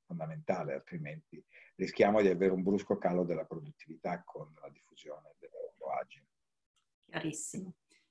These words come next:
Speaker 2: Abbiamo, eh, ancora qualche domanda di politica industriale. Eh, si prevede qualche strumento per favorire il reshoring di produzioni in Europa, visto che le supply chain globali si sono rivelate insostenibili?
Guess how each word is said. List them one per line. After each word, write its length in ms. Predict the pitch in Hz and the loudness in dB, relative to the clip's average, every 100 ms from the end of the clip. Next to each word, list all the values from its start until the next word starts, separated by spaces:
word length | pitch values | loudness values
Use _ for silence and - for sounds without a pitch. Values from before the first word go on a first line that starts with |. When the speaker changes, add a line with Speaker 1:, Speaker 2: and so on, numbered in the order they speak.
| _ - | _ -10
Speaker 2:
Abbiamo, 720 | 220 247 240 175 165 160 - | -2 2 2 2 0 -2 -4
eh, 20 | - | -2
ancora 960 | - - 190 180 190 202 202 208 214 | -2 0 0 0 0 2 2 4 4
qualche 400 | 202 185 180 185 | 10 8 8 4
domanda 420 | 175 170 185 185 | 4 6 6 8
di 160 | 185 165 | 6 6
politica 800 | 175 180 185 202 202 180 170 165 | 4 4 6 4 6 8 10 8
industriale. 1040 | 170 175 165 - - 160 151 147 151 - | 6 4 2 -2 4 8 10 10 6 2
Eh, 160 | - 180 | 4 4
si 220 | 175 202 | 6 6
prevede 340 | 196 208 220 220 | 10 12 12 12
qualche 300 | 208 202 196 | 12 10 6
strumento 560 | - 185 190 190 190 | 4 6 6 6 4
per 180 | 185 180 | 6 4
favorire 560 | - 175 185 185 190 185 | 6 6 8 8 6 6
il 80 | |
reshoring 580 | 175 180 - 196 196 190 | 6 2 4 6 6 6
di 160 | 180 180 | 6 4
produzioni 1040 | 185 175 180 - 185 185 180 180 175 175 - | 4 2 0 2 6 8 8 6 4 -2 0
in 180 | 180 | 4
Europa, 640 | 180 175 180 208 202 - 160 | 6 8 10 12 12 10 6
visto 340 | 165 - 180 | 6 4 2
che 140 | 180 | 4
le 120 | 175 180 | 4 4
supply 440 | - 160 185 170 | 0 4 6 6
chain 360 | - 185 175 170 | 6 6 6 6
globali 600 | 170 170 180 185 185 180 | 6 12 12 12 12 10
si 160 | - | 6
sono 640 | 165 - 170 165 160 - _ | -2 2 4 6 4 0 _
rivelate 600 | 160 175 170 170 175 - | 2 6 10 10 10 8
insostenibili? 1300 | 170 - 202 202 175 - - 180 185 165 151 147 | 2 6 6 6 2 -2 0 4 4 4 2 2